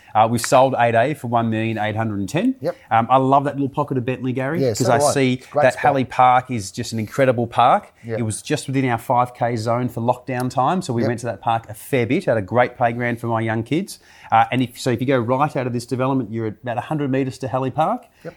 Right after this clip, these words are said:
Speaker 1: And if you go left about two hundred metres, you're
Speaker 2: Yep.
Speaker 1: at Patterson Station.
Speaker 2: Nice.
Speaker 1: Into the city quickly, as people are now back
Speaker 2: Yeah.
Speaker 1: into the city. We're
Speaker 2: They are.
Speaker 1: noticing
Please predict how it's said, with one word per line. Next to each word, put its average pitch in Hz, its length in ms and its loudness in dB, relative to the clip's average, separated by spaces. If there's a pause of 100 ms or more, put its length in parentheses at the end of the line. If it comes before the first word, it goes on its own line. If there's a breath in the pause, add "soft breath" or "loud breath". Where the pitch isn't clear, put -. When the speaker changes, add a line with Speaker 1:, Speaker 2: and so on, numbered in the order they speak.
Speaker 1:
And 123 80 2
if 123 80 2
you 127 60 2
go 127 120 6
left 143 320 0
about 127 320 -2
two 156 280 0
hundred 147 260 0
metres, 175 400 -2
you're 135 100 2
Speaker 2:
Yep. - 60 -6
Speaker 1:
at - 40 -16
Patterson 143 340 -4
Station. 165 520 -4
Speaker 2:
Nice. 120 340 -6 (300)
Speaker 1:
Into 151 220 0
the 135 80 -2
city 151 260 -2
quickly, 190 420 -2
as 135 140 2
people 139 300 -4
are - 20 2
now 127 160 4
back 127 300 0
Speaker 2:
Yeah. 147 60 2
Speaker 1:
into 135 120 -6
the 131 100 -2
city. 170 300 -6
We're 135 160 0
Speaker 2:
They 131 60 4
are. 135 60 8
Speaker 1:
noticing 135 520 -2